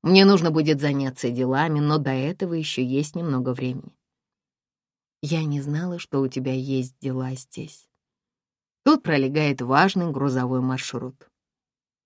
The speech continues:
Что за грузы он перевозит? А наш брак предполагает полное доверие? Мы будем делиться друг с другом секретами? Спрашиваю я. «У тебя есть секреты,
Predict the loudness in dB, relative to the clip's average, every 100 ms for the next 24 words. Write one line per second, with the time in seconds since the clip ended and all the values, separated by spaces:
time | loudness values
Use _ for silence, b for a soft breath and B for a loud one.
0 | _ -16 -8 -6 -6 -8 -6 -4 -4 -4
1 | -6 -6 -4 -4 -4 -6 -8 -16 _ _
2 | _ _ _ _ _ _ -6 -2 0 0
3 | 0 0 -2 -4 -4 -4 -6 -4 -2 -2
4 | -2 -2 -4 -4 -6 0 4 4 2 -2
5 | -4 -4 -4 -6 -12 _ _ _ _ _
6 | _ -2 2 2 2 2 4 2 2 0
7 | -2 -6 -4 -4 -4 -4 -4 -4 -6 -4
8 | -6 -6 -8 -8 -14 -16 _ _ _ -14
9 | -8 -4 -2 -4 -4 -6 -6 -14 _ _
10 | _ _ _ _ _ _ _ _ 0 2
11 | 4 2 2 4 0 0 -4 -2 0 0
12 | -2 -12